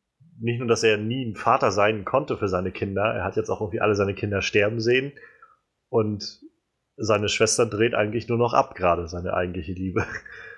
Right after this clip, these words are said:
<laughs> Und, also, war sowas, wo ich gedacht hab, das könnte man vielleicht da irgendwie so mit reininterpretieren. Das sind so diese subtilen kleinen Sachen, die es halt immer wieder gibt, so, die ich irgendwie auch irgendwie sehr angenehm finde, wenn man das so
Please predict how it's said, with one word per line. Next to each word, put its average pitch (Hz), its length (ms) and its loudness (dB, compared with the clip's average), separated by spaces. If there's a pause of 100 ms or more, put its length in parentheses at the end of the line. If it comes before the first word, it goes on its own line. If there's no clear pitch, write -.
<laughs> - 200 0 (840)
Und, 98 440 0 (180)
also, 123 300 6 (260)
war 127 160 6
sowas, 131 300 -2
wo 131 80 -2
ich 135 100 -4
gedacht 127 200 -2
hab, 127 100 -4
das - 160 -10
könnte 156 260 -2
man 131 260 -2
vielleicht 120 460 0
da 117 160 0
irgendwie 113 220 -6
so 107 80 -6
mit 107 160 -6
reininterpretieren. 101 500 -2
Das 104 80 -2
sind 139 80 -6
so 156 80 0
diese 131 380 0 (260)
subtilen 123 600 0
kleinen 120 320 0
Sachen, 107 280 0
die 90 60 -6
es - 160 -8
halt 98 100 0
immer 92 220 -4
wieder 92 180 -2
gibt, 87 240 -10
so, 87 180 -4
die 90 60 -4
ich 87 140 -10
irgendwie 104 220 -4
auch 101 200 -2
irgendwie 107 240 -4
sehr 98 160 -2
angenehm 92 400 -4
finde, 85 320 -10
wenn 82 100 -14
man 87 140 -10
das 90 140 -10
so 85 260 -6